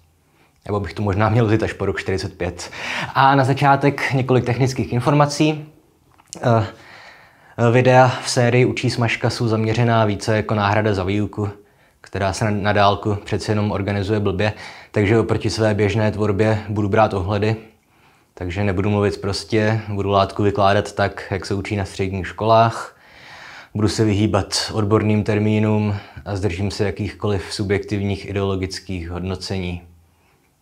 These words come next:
A taky ironie, protože vím, že u mě občas není poznat, jestli si dělám srandu, nebo to myslím vážně. A pokud narazím na nějakou pro-, problematiku, kterou vážně chápu jinak, než jak se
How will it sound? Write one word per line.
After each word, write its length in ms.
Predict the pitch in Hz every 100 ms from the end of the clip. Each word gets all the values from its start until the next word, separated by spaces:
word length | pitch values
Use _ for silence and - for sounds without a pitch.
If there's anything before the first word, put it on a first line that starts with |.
| _ -
A 60 |
taky 220 | 95 92 101
ironie, 440 | 92 92 92 85 - -
protože 380 | - 92 92
vím, 100 | 92
že 100 | 90
u 60 | 92
mě 180 | 95 95
občas 260 | 90 95
není 180 | 95 92
poznat, 320 | 95 92 92
jestli 240 | 87 - 98
si 120 | 98
dělám 240 | 92 87
srandu, 300 | 87 85 90
nebo 140 | 90 90
to 100 | 87
myslím 280 | 87 - 87
vážně. 400 | 85 90 - - _ _ - - - - -
A 60 | 117
pokud 240 | 131 135
narazím 360 | 127 120 110 127
na 60 | 120
nějakou 300 | 117 117 127
pro-, 280 | 117 110
problematiku, 720 | 110 117 113 110 110 214 107
kterou 260 | 107 110 107
vážně 340 | 104 101 110
chápu 360 | 101 107 104 110
jinak, 420 | 104 104 101 -
než 200 | 98 95
jak 160 | 104 -
se 240 | 110 92